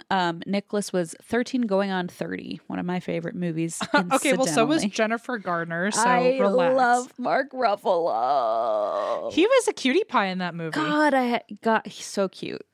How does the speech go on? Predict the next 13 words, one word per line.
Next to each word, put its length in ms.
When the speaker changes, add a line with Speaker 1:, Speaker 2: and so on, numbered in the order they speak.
Speaker 1:
So 200
cute. 280
Speaker 2:
Do 80
you 140
li-, 100
do 120
you 40
think 140
he's 140
cute 180
today? 400
Speaker 1:
Yes. 400
Speaker 2:
Cool. 300